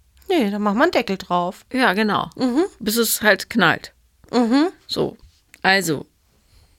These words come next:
Speaker 2: Energie raus. Wenn du juchzen, hüpfen und tanzen willst, machst du's. Und wenn jemand sagt, du bist zu viel, dann weißt du, okay, die meinen nicht mich.
Speaker 1: Hm.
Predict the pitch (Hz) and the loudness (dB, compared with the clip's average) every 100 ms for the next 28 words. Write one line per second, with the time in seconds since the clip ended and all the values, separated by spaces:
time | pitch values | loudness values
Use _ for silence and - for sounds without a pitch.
0 | - 196 196 208 208 180 220 359 - - | 0 2 4 4 2 4 2 2 -4 -8
1 | _ _ _ _ _ - - _ _ _ | _ _ _ _ _ -20 -20 _ _ _
2 | _ _ 185 208 208 202 180 - 226 240 | _ _ 0 2 4 2 0 2 2 2
3 | - 240 220 208 - 233 - - 196 180 | -2 0 0 0 0 0 0 -6 -6 -4
4 | 208 208 226 233 247 - 240 247 - - | -2 0 2 2 2 4 4 4 -2 -8
5 | 104 - - _ _ _ _ _ _ _ | -12 -14 -16 _ _ _ _ _ _ _
6 | _ _ _ 190 190 202 214 202 190 190 | _ _ _ -2 2 4 4 2 2 2
7 | 190 190 190 - 190 - 190 214 269 285 | 2 -2 -6 -6 -8 -6 0 2 2 0
8 | - _ _ _ _ _ - 202 196 202 | -6 _ _ _ _ _ -6 -4 -2 -2
9 | 196 - _ _ - 165 175 208 - 254 | -4 -8 _ _ -8 0 2 2 -2 -4
10 | 247 208 - 208 220 269 285 _ _ _ | -4 -6 -2 0 2 0 -4 _ _ _
11 | _ _ _ _ _ _ _ - 180 185 | _ _ _ _ _ _ _ -8 -2 2
12 | 202 214 202 - 208 180 - - _ _ | 2 2 -2 -4 -4 -4 -8 -20 _ _
13 | - 214 208 208 | -12 -10 -8 -10